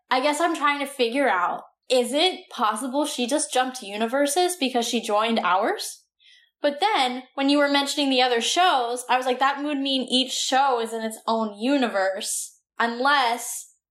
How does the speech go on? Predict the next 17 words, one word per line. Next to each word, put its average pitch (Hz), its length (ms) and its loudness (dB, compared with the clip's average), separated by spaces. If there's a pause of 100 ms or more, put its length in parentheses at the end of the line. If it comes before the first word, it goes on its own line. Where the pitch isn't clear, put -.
they're 240 280 4
all, 226 640 2 (160)
like, 240 200 0
you're 233 120 2
time 254 340 0
traveling 262 380 0
within 233 280 0
your 233 140 0
universe 240 760 0 (100)
if 226 180 -2
you're 220 160 -2
in 247 220 2
the 220 100 0
shows, 220 800 0 (120)
like 226 360 -4 (320)
Endgame, 226 720 -2 (240)
right? 220 420 0